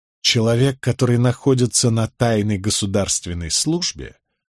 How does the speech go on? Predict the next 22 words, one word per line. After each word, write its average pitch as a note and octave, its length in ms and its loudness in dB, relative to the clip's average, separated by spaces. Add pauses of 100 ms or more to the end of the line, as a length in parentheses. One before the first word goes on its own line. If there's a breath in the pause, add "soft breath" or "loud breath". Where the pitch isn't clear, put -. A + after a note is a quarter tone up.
может G#3+ 340 0
не G3+ 80 2
опасаться G3 580 0
за F2 120 -2
свою D2 360 -4
участь», - 540 -2 (140)
отчеканил E2+ 640 0
я. D#2 320 -6 (760)
Рейнольдс, A3 640 4
разумеется, E3+ 600 2
не F3+ 120 2
знал A2+ 300 0
о D2 40 -4
шпионской F#2 480 -2
деятельности E2+ 580 -4
своего F2 360 0
управляющего. D2+ 920 -2 (420)
Лицо A2 480 4
его, D#3+ 180 4
только C#3 320 0
что B2+ 260 4
багровое, C3+ 840 2